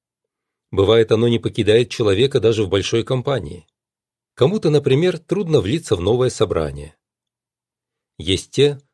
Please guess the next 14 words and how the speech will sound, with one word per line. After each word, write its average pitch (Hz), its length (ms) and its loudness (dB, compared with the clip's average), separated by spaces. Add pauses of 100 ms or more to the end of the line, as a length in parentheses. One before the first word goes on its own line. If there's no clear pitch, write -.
кто - 220 0
вырос 120 240 6
в 90 40 -10
дружной 107 360 2
семье 120 500 -2 (220)
и, 117 80 -4
переехав 147 500 2
в 120 40 -8
другую 135 360 -2
местность, 143 460 -4
очень 147 320 -2
скучают 143 480 2
по 131 100 -2
родным. 123 420 -4